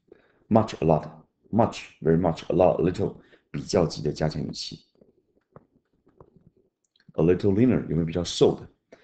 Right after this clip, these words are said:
I'm trying to eat healthy，我试着要吃的比较健康，healthier。子音加Y，去Y加I，哇，这次用大量使用healthier，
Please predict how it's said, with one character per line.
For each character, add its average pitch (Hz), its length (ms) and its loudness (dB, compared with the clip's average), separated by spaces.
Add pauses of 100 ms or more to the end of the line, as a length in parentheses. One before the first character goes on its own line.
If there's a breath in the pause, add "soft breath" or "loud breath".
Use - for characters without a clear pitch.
(160 soft breath)
I'm 117 240 4
trying 98 220 0
to 101 80 -4
eat 95 240 -4
healthy， 90 500 -4
我 76 100 -2
试 87 220 -8
着 90 80 0
要 90 100 0
吃 87 240 -8
的 87 120 0
比 - 100 -12
较 87 80 -4
健 80 320 -2
康， 73 200 -6
healthier。 78 440 -4
子 - 160 -6
音 92 100 2
加 107 160 4
Y， 123 240 2 (380 soft breath)
去 - 220 -6
Y 78 100 2
加 76 140 -6
I， 71 100 -4 (140)
哇， 76 160 4
这 87 160 -2
次 80 200 -6
用 80 140 0
大 92 160 2
量 85 120 2
使 78 120 -6
用 76 100 -2
healthier， 110 640 0